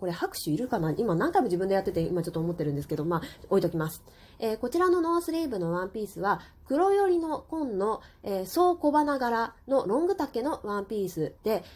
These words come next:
えー、私の夏の勝負服です。購入は確か二千十九年に購入したと思います。なんかさ、ノースリーブが流行った時期あるじゃないですか。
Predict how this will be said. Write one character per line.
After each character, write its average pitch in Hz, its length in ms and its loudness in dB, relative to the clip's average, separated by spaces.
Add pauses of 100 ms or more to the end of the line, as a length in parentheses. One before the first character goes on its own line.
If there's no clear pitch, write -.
(140)
え 185 300 0
ー、 - 20 -2
私 311 340 -2
の 302 160 2
夏 202 260 -2
の 339 100 2
勝 302 280 2
負 349 140 2
服 233 160 0
で 175 140 4
す。 - 120 -10 (280)
購 427 200 6
入 415 180 6
は 392 140 2
確 381 320 -2
か 185 160 -4
二 170 180 0
千 311 340 0
十 285 380 -2 (120)
九 330 420 0
年 254 540 -2
に 320 220 2
購 233 300 6
入 220 460 0 (420)
し - 140 -6
た 214 160 -2
と 185 380 0
思 196 320 2
い 170 280 2
ま 175 300 0
す。 175 240 0 (180)
な 370 120 2
ん - 20 -4
か 233 100 -2
さ、 165 140 -2
ノ 247 100 2
ー - 100 8
ス 539 120 2 (120)
リ 339 80 2
ー - 0 -
ブ - 20 2
が 214 60 0
流 220 140 -2
行 269 60 2
っ - 40 -10
た 196 120 -2
時 180 80 -2
期 - 160 -4
あ 277 80 2
る 269 80 0
じ 208 80 -2
ゃ 180 40 -2
な 180 140 -2
い 165 60 -2
で 156 80 -4
す - 100 -14
か。 180 180 -4